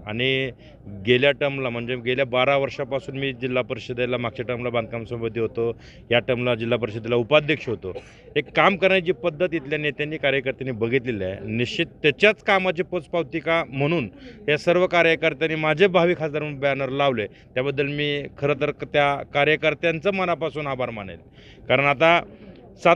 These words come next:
तारखेला आदरणीय या राज्याचे लाडके मुख्यमंत्री एकनाथजीभाई शिंदे साहेब यांचा कार्यकर्ता मेळावा, अ, या ठिकाणी, अ, होतोय. त्या मेळाव्यासाठी ते येत आहेत आणि त्याची आम्ही जे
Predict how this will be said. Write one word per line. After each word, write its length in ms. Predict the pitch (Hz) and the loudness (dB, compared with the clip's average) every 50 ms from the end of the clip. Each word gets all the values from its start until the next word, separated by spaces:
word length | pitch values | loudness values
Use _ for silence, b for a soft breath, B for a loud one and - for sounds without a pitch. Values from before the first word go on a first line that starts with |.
| 175 - | 4 2
तारखेला 400 | 180 175 170 - 165 175 180 175 | 0 0 0 0 0 2 4 4
आदरणीय 520 | 175 165 175 170 170 170 170 170 170 170 165 | 4 4 2 0 0 0 -2 0 0 2 4
या 140 | 165 165 | 4 4
राज्याचे 400 | 160 165 160 143 160 156 - 160 | 4 2 0 0 -4 -2 -2 0
लाडके 240 | 156 156 139 - 156 | 0 0 -2 -2 -6
मुख्यमंत्री 500 | 156 151 135 - 160 156 156 147 147 156 | -6 -6 -4 -4 -4 -4 -4 -4 -4 -4
एकनाथजीभाई 420 | 147 135 151 151 139 147 143 151 139 | -2 -2 -4 -4 -2 -2 -2 -2 -2
शिंदे 260 | - 160 151 147 151 | -2 -4 -4 -4 -2
साहेब 200 | 127 147 147 135 | -2 -2 -2 -2
यांचा 220 | 147 147 135 147 139 | -4 -4 -4 -4 -2
कार्यकर्ता 560 | - 143 143 147 147 127 143 135 - 147 147 | 0 0 2 2 2 0 -2 -2 0 0 0
मेळावा, 520 | 143 135 135 135 139 143 139 127 101 85 - - - b b b b b b b - | 2 2 4 6 6 6 6 6 4 0 -2 -10 -20 b b b b b b b -6
अ, 300 | - 123 123 123 123 123 | -2 0 0 2 2 0
या 160 | 123 127 131 131 | 2 2 0 0
ठिकाणी, 500 | 120 143 127 - 135 131 131 131 127 120 - - | 0 -2 -2 -2 -2 0 0 -2 -4 -4 -6 -6
अ, 340 | 123 120 120 117 117 113 113 113 110 | -2 0 0 2 2 0 -2 -4 -4
होतोय. 400 | 107 123 120 - 143 131 113 95 - b b b b b - | -4 -4 -2 0 0 0 0 0 -2 b b b b b 0
त्या 240 | 131 139 139 143 139 | 2 2 2 0 -2
मेळाव्यासाठी 520 | 139 143 139 139 143 147 143 - 147 135 135 | -2 -2 0 2 2 2 0 -2 -4 -6 -4
ते 200 | 117 151 151 160 | -2 0 4 4
येत 160 | 160 156 - | 4 4 4
आहेत 140 | 143 127 110 - - - - - - - - - _ - - | 0 0 0 -4 -14 -20 -20 -20 -20 -20 -20 -20 _ -12 -8
आणि 120 | 107 117 | -8 -6
त्याची 240 | 104 - 135 - 160 | -2 -4 -2 2 2
आम्ही 200 | 156 156 165 160 | 2 2 0 0
जे 160 | 151 170 175 | 0 0 0